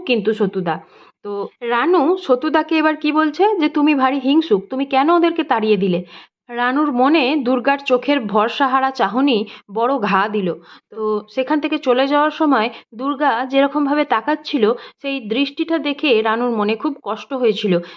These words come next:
সেই কারণেই কিন্তু, আহ, রানু এই সতুদাকে বলেছিল যে, "তুমি ভারী হিংসুক সতুদা।"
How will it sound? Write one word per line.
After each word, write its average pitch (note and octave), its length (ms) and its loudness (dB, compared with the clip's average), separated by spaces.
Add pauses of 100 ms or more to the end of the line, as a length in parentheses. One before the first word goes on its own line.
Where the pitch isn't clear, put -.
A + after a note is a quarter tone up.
সেই A#3+ 200 0
কারণেই G#3+ 460 -2
কিন্তু, F#3+ 340 -2 (340)
আহ, G3 360 -6
রানু A#3 340 0 (320)
এই G3+ 180 -8 (100)
সতুদাকে C#4 640 -2 (160)
বলেছিল G#3+ 420 0
যে, G3+ 120 -2
"তুমি A3 240 -2
ভারী G3 300 0
হিংসুক D4+ 480 0
সতুদা।" F#3 400 -2